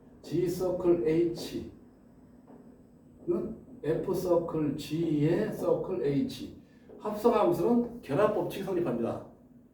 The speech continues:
그렇죠? 그래서 이걸 어떻게 바꿉니까? 이렇게 바꿀 수 있습니다. F 서클 G의, 그죠? 에이치 엑스로 바꿀 수 있죠. 이게 이십이 된다. 근데 F 서클 G는 뭡니까? 이거죠, 그죠?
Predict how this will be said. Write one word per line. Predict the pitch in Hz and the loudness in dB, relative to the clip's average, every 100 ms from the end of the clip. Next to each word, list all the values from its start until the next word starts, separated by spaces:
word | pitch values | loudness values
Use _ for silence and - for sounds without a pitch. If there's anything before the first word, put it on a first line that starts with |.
| - | -20
그렇죠? | - 135 107 - - - - - - - - - - - - - - - - - _ | -14 -12 -10 -12 -20 -20 -20 -20 -8 -4 -2 -2 -2 -4 -14 -20 -20 -20 -20 -20 _
그래서 | 143 165 | -2 2
이걸 | 139 156 440 | 6 10 10
어떻게 | - 220 | 10 6
바꿉니까? | - - 135 139 | 2 4 2 4
이렇게 | - 339 196 | 2 2 2
바꿀 | 160 131 | 0 -2
수 | - | -8
있습니다. | 123 123 - | -8 -6 -2
F | 165 175 | 0 0
서클 | - 165 147 151 131 117 | -2 0 0 -2 -4 -4
G의, | - 135 123 113 101 - - 220 220 - - - - _ - - | -4 0 2 0 -4 -4 -2 0 -2 -4 -14 -20 -20 _ -20 -20
그죠? | - - - | -16 -10 -8
에이치 | - 120 143 - - 180 | 0 2 2 0 0 4
엑스로 | 147 151 - - | 4 2 -2 -2
바꿀 | 120 117 - | -2 -4 -6
수 | - | -4
있죠. | - - - - - - - - - - - | -6 -6 -6 -8 -8 -16 -20 -20 -20 -20 -18
이게 | 117 113 147 | -8 -2 0
이십이 | - 113 117 113 107 | 0 2 0 0 -6
된다. | 98 85 85 - - - - | -6 -8 -10 -14 -20 -20 -14
근데 | - 233 | -2 4
F | - - | 6 8
서클 | 233 226 | 6 6
G는 | - 196 | 2 2
뭡니까? | 175 151 151 | 4 2 0
이거죠, | 117 123 220 151 | 0 2 2 2
그죠? | 139 123 - | 0 -4 -6